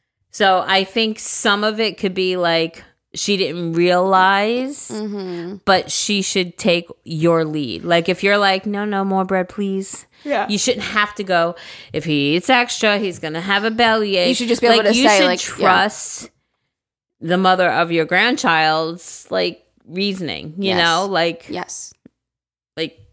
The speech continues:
Speaker 1: yeah,
Speaker 2: "No,
Speaker 1: so
Speaker 2: no, no more." Then grandma should be like, "Okay, mommy said no more."
Speaker 1: Right.
Speaker 2: That's how it should have ended.
Speaker 1: Yeah, I agree. I agree.
Speaker 2: But
Speaker 1: Not, "Let me do it because mommy won't, so let me do it."
Speaker 2: Nah, too much.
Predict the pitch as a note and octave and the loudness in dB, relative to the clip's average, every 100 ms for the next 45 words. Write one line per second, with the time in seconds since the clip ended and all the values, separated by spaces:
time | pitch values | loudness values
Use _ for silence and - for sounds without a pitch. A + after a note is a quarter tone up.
0 | _ _ _ _ _ _ - D#3+ G2+ A#3+ | _ _ _ _ _ _ -6 -4 -4 0
1 | D4+ E4+ G4+ F4 F4 F#4 D4+ C#4+ C#4 C4 | 4 6 6 6 4 4 4 4 2 2
2 | C4 C4 B3+ B3 C#4 G#4+ F#4+ C#4+ D4+ F4 | 2 2 0 0 2 2 2 2 0 -2
3 | G4 G#4 A4 A#4+ G#4 F#4+ B3+ C4+ E3 - | 2 2 4 2 2 0 0 0 -2 -6
4 | - _ _ _ - B3 B3+ B3+ A3+ G#3+ | -20 _ _ _ 0 2 4 2 0 -4
5 | F#3+ F3 E3 F#3+ D#3 D#3+ - - F3+ E3+ | -4 -4 0 0 0 -4 -8 -4 -4 -2
6 | C#3+ D3+ C#3+ _ _ _ _ F#3+ F3+ D#3 | -4 -6 -10 _ _ _ _ -8 -8 -8
7 | D3+ D#3+ _ _ _ _ _ _ _ _ | -10 -12 _ _ _ _ _ _ _ _
8 | _ _ A3+ F#3 F#3+ G#3+ G#3+ A3 G3+ A3+ | _ _ 2 2 2 0 2 0 2 2
9 | G3+ F#3+ F#3 F#3+ F3+ F#3 F#3+ G3+ F3 F3+ | 2 0 0 -2 0 0 0 0 0 0
10 | F3+ D3 - D#3 D#3+ D#3 G2+ D#3+ D#3+ D3 | 0 -2 0 0 0 -2 -2 -4 -2 0
11 | A#2 A2+ G#3+ G#3 G3+ G3+ G3+ G3 G3 - | 0 0 2 4 6 6 6 4 2 0
12 | C4 C4+ A#3+ - - - | 0 2 0 -4 -10 -12